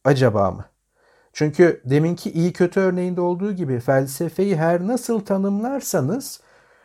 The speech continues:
başkalarını felsefe dışı bırakıyorsunuz. Bilerek veya bilmeyerek diyeyim ama çoğu zaman aslında bilerek, yani bir konumu tahkim ediyorsunuz.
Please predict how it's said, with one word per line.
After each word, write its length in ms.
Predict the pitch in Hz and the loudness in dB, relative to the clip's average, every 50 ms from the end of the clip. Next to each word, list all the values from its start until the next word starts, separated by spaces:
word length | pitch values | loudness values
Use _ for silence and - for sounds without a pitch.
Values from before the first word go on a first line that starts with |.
| _ _ _ | _ _ _
başkalarını 760 | - 110 131 135 135 - - - 190 196 196 196 196 233 285 | 2 4 4 4 4 -2 2 4 4 6 8 6 4 4 2
felsefe 540 | 277 - 202 190 190 190 - 190 196 208 170 | 2 4 4 4 4 2 -2 -2 -2 0 -2
dışı 220 | 151 139 - 143 131 | -2 -6 -6 -4 -2
bırakıyorsunuz. 1000 | 135 123 113 117 - 123 107 107 - - - 95 95 - - - - - - _ _ _ _ _ _ _ _ _ _ _ _ _ _ | 0 0 -2 -2 -4 -6 -6 -6 -8 -8 -10 -10 -10 -10 -14 -16 -18 -20 -20 _ _ _ _ _ _ _ _ _ _ _ _ _ _
Bilerek 400 | 131 143 160 185 180 185 175 - | -2 2 2 4 4 4 2 2
veya 320 | 165 160 160 156 151 147 147 | 4 4 6 6 4 4 2
bilmeyerek 560 | 170 165 160 151 143 135 127 123 120 123 _ | 0 0 0 -2 -2 -2 -2 -2 -4 -4 _
diyeyim 220 | - 175 240 302 | -6 -6 -4 -4
ama 160 | 311 247 190 | -2 -2 -2
çoğu 280 | 156 - - 156 160 165 | -4 -2 -2 -2 -2 -2
zaman 220 | 147 156 147 139 | -2 -2 -2 -2
aslında 280 | 143 139 - - 240 160 | -2 -4 -4 -6 -6 -4
bilerek, 400 | 143 143 165 160 139 113 - - | -4 -2 0 0 0 0 -2 -2
yani 240 | 131 127 135 156 147 | -4 -4 -2 0 2
bir 100 | 156 175 | 2 2
konumu 440 | 170 - - 156 147 147 180 233 233 | 2 2 0 0 2 2 0 0 2
tahkim 480 | - 165 143 127 135 - - 175 170 | 4 2 2 2 0 -2 0 2 2
ediyorsunuz. 760 | 151 135 117 107 98 92 - - - 123 127 - - - - | 2 0 0 0 -2 -4 -4 -8 -14 -16 -16 -18 -20 -20 -20